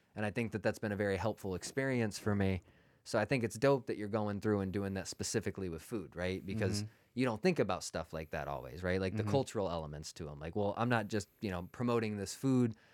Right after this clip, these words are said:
Speaker 1: so that I can make money off of a YouTube channel. I'm also trying to promote small businesses, but I'm also trying to find an alternative for people who are, are eating in this, this restricted diet right now, who maybe are hoping to potentially one day get to a point where they feel comfortable eating other food,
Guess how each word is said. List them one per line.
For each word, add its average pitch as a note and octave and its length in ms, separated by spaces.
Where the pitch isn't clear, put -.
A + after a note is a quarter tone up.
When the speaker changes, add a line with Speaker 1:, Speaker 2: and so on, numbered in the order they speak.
Speaker 1:
so - 140
that A2 120
I G2+ 100
can A2 160
make G2+ 180
money A2 300
off G2+ 180
of F#2 120
a F#2+ 40
YouTube A#2 440
channel. G2+ 560
I'm A2 140
also G#2+ 240
trying G#2+ 240
to G2 60
promote G2 300
small F2+ 220
businesses, A2 760
but G#2 100
I'm A2+ 80
also A2 240
trying G#2+ 360
to G2 60
find G#2 380
an G2 100
alternative G#2+ 640
for G#2+ 120
people G#2 340
who G2+ 100
are, G2 180
are A#2 120
eating A#2 320
in A2 200
this, - 280
this B2 240
restricted B2 600
diet A#2+ 360
right A#2 220
now, A2+ 260
who A2+ 100
maybe A2+ 320
are G#2 280
hoping D3 480
to A#2+ 100
potentially A#2+ 520
one A#2 220
day A2 160
get A2 180
to G#2+ 120
a G2 40
point G#2 280
where G#2 100
they G2 100
feel F#2+ 200
comfortable G2+ 520
eating G2 280
other F#2+ 200
food, G2 380